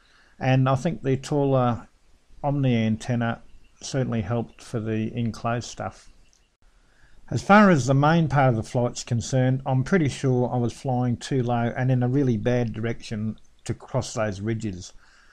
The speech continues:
They were definitely interfering with the video, and even the, uh,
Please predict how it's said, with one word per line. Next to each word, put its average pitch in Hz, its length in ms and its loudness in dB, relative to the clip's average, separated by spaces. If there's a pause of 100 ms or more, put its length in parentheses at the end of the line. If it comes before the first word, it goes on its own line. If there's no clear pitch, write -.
(280)
They 131 100 4
were 127 80 4
definitely 131 480 0
interfering 123 580 0
with 107 160 -2
the 110 60 -4
video, 113 560 0
and 117 480 -4
even 120 400 -2
the, 110 880 -2
uh, - 20 -14